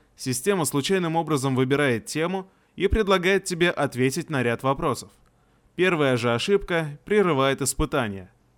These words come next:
Перед первым же вопросом, рискнувшему войти в дверь с вопросами, присваивается отрицательный коэффициент скидки, кажется, минус два. А затем каждый правильный ответ увеличивает этот коэффициент на единицу.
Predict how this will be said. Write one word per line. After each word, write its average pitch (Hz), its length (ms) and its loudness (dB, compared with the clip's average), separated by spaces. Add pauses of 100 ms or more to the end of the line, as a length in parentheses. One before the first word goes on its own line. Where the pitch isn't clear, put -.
(160)
Перед 131 300 2
первым 180 340 2
же 127 100 0
вопросом, 156 580 0 (160)
рискнувшему 170 760 0
войти 135 340 0
в 127 80 -2
дверь 135 280 -2
с - 120 -6
вопросами, 160 540 0
присваивается 143 840 0
отрицательный 131 840 -2
коэффициент 120 520 -6
скидки, 123 480 -8 (320)
кажется, 165 440 -2
минус 143 300 -2
два. 98 340 -6 (440)
А 117 120 -2
затем 190 320 0
каждый 160 300 0
правильный 151 420 2
ответ 175 340 -2
увеличивает 165 680 2
этот 165 240 -2
коэффициент 147 580 -4
на 139 140 -6
единицу. 135 500 -4